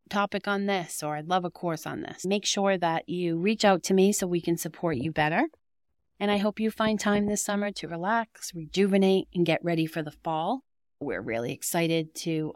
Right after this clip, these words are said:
we're, we just finished an employee survey, and all the f-, classrooms did a year-end reflection, and we're digesting all that information and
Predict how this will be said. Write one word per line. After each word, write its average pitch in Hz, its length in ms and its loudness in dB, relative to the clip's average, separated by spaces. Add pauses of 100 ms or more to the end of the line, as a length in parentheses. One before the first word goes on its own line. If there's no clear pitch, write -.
we're, 160 160 -4
we 175 180 -2
just 170 360 -4
finished 175 340 2
an 160 140 0
employee 147 360 -2
survey, 208 840 -2
and 147 500 -4 (100)
all 160 220 -2
the 156 80 -6
f-, - 160 -20
classrooms 160 520 2
did 156 200 -2
a 143 80 -2
year-end 156 560 0
reflection, 202 840 0 (500)
and 160 320 2
we're 160 300 0
digesting 175 760 2
all 175 140 0
that 160 240 0
information 165 880 0
and 147 340 -4